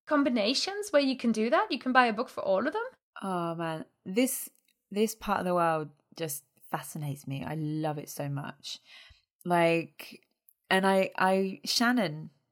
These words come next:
Speaker 2: we've discussed already a little bit about Shannon when we talked about Korean, right?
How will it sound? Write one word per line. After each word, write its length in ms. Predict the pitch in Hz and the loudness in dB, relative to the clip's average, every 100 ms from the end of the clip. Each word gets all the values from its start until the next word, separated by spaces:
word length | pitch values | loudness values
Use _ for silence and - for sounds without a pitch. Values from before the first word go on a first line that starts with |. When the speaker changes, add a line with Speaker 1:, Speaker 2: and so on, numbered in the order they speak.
| _ - | _ -14
Speaker 2:
we've 200 | 170 156 _ _ | -12 -12 _ _
discussed 460 | - 175 - 170 - | -10 -8 -6 -6 -4
already 320 | 165 165 156 - | -4 -4 -6 -10
a 80 | - | -8
little 140 | 160 | -8
bit 120 | 165 - | -6 -4
about 200 | - - | -4 -4
Shannon 260 | 165 160 | -6 -6
when 100 | 156 | -6
we 60 | 156 | -8
talked 180 | - - | -10 -10
about 180 | - | -10
Korean, 400 | - 214 226 160 | -8 -6 -4 -4
right? 260 | 151 165 - | -6 -6 -8